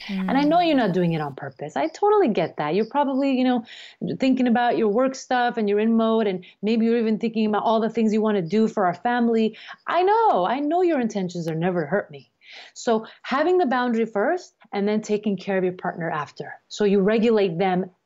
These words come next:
Speaker 1: if they're feeling rejected, if they're obviously gonna go into their own story about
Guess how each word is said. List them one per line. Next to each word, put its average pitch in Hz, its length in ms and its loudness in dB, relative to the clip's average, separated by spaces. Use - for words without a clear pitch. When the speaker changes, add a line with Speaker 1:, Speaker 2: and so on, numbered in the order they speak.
Speaker 1:
if 214 200 0
they're 196 160 2
feeling 175 300 -2
rejected, 160 540 -4
if 185 160 -2
they're 190 300 0
obviously 196 360 0
gonna 190 160 0
go 190 160 0
into 180 160 -2
their 180 160 -2
own 180 160 0
story 175 460 0
about 165 360 0